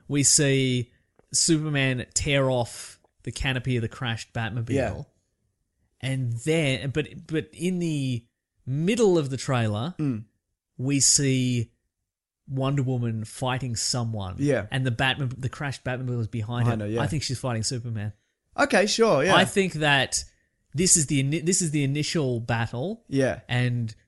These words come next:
Speaker 1: Superman has cornered Batman in Gotham City.
Speaker 2: Yep.
Speaker 1: And he's gonna t-, 'cause there's the scene where, you know, the, the canopy comes off and then s-, Batman stands up and there's g-, clearly this face-off.
Speaker 2: Yeah.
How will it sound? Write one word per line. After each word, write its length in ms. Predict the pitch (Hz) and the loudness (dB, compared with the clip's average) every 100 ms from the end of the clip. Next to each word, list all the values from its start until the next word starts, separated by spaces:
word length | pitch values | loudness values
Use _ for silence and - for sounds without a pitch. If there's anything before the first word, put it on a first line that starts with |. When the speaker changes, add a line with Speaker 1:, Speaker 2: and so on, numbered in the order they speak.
| _ _ - | _ _ -2
Speaker 1:
Superman 400 | - 147 147 127 | 0 2 0 0
has 100 | - | -2
cornered 380 | 156 147 123 | -2 -2 0
Batman 480 | 120 127 120 120 117 | 0 0 0 -2 -2
in 80 | 120 | -4
Gotham 320 | 117 110 117 | -4 -4 -4
City. 480 | - 120 101 117 165 - | -2 -2 -2 -4 -8 -4
Speaker 2:
Yep. 260 | 131 127 _ - | -2 -2 _ -6
Speaker 1:
And 120 | 127 | -2
he's 140 | 123 | -2
gonna 200 | - 135 123 | 0 0 0
t-, 100 | 165 | -2
'cause 180 | 175 170 | 0 0
there's 140 | 165 | 2
the 100 | 165 | 4
scene 260 | - 185 165 | 6 4 0
where, 100 | 123 | 0
you 120 | 160 | 2
know, 100 | 135 | 2
the, 160 | 131 127 | 2 -2
the 180 | - | -4
canopy 320 | 131 170 143 131 | -2 0 0 -2
comes 240 | 143 127 | -2 -2
off 120 | 120 | -2
and 80 | 127 | -2
then 60 | 113 | -4
s-, 140 | - | -4
Batman 440 | - 131 120 123 113 | -4 -2 0 -2 -2
stands 360 | - 117 110 | -2 -2 -2
up 140 | 110 107 | -4 -4
and 80 | 113 | -4
there's 100 | 107 | -4
g-, 120 | 127 | -8
clearly 380 | - 147 127 120 | -8 -4 -2 0
this 140 | 113 | -2
face-off. 540 | - 107 113 117 76 127 | -4 -4 -4 -4 -4 0
Speaker 2:
Yeah. 220 | 117 | 0